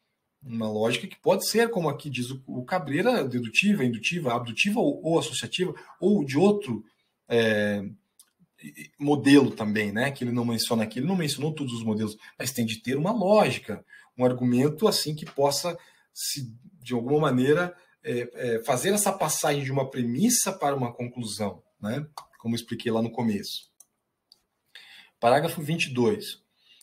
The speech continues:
Toda vez que um texto filosófico nos irrita, ou não o entendemos, ou não nos parece relevante, nos de-, nos defrontamos com uma situação na qual existem pelo menos duas alternativas. Um,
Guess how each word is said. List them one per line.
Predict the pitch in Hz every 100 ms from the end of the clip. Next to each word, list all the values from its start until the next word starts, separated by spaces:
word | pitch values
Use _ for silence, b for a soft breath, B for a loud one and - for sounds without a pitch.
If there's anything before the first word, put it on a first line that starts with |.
| b
Toda | 202 233
vez | 175 185 180
que | 165
um |
texto | 143 156 180 -
filosófico | - 180 135 120 104 - 120
nos | 123 131
irrita, | 156 139 143 135 - 104 - _ b _
ou | 139 135
não | 135 180 220 208
o | 147
entendemos, | 143 143 117 104 131 131 104 - - B B
ou | 139
não | 143 202
nos | 226 202
parece | - 131 120 -
relevante, | 107 107 90 117 151 117 - - B B B
nos | 160 175
de-, | 165 208 208
nos | 175 156
defrontamos | 214 202 156 139 175 175
com | -
uma | 156 135
situação | 127 117 104 - 165 147 107 B B -
na | 135
qual | 185 190
existem | 131 160 180 143
pelo | - 220 247 180
menos | 135 175 185 180 - 143
duas | 135 180 180
alternativas. | 170 165 165 175 160 - 107 98 - - - _ _ _ _ _
Um, | 180 110 -